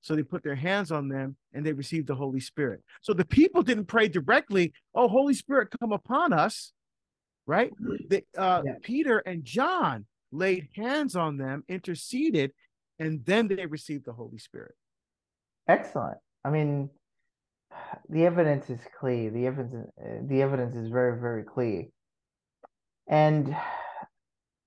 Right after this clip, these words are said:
Speaker 2: it's, it, it's just, he-, here's a question.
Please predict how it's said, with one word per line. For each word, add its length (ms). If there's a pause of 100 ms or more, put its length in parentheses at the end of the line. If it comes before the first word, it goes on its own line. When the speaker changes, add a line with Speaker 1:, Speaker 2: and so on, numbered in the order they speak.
(460)
Speaker 2:
it's, 260
it, 300
it's 260
just, 360 (1040)
he-, 280
here's 240
a 60
question. 640